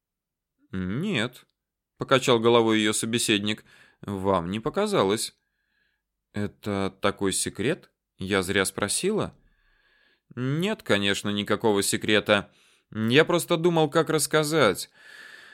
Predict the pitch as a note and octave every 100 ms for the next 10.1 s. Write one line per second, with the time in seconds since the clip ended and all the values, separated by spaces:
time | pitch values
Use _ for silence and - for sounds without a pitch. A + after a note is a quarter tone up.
0 | _ _ - B2 F3 A3+ G#3 G#3+ F3 A2
1 | G#2 C3+ C#3 A3 A3+ G#3 F#3+ F3+ F#3 D#3+
2 | - G3 C3+ G2 G2+ B2 F#3+ F#3 - F3+
3 | F#3 C3+ C#3+ C#3+ D3 F3+ D#3 D3 D3 G3
4 | D3 C3+ C3+ G3 F3 B2+ F3 C#3 A2 G2+
5 | G#2 D3 F#3+ D3+ D3 C#3 A#2 E3+ D3+ A2
6 | G2+ - G2+ - F#3+ E3 A2+ C3+ C#3+ C3+
7 | D3+ C#3+ D3 G#2 G#2 C3+ G3+ D3 D#3 D3
8 | C#3+ C3+ B2 - G2+ F#2+ - A2+ D3+ C3
9 | - G2 - A#2+ A2+ G2+ F2+ F2+ F#2 F2+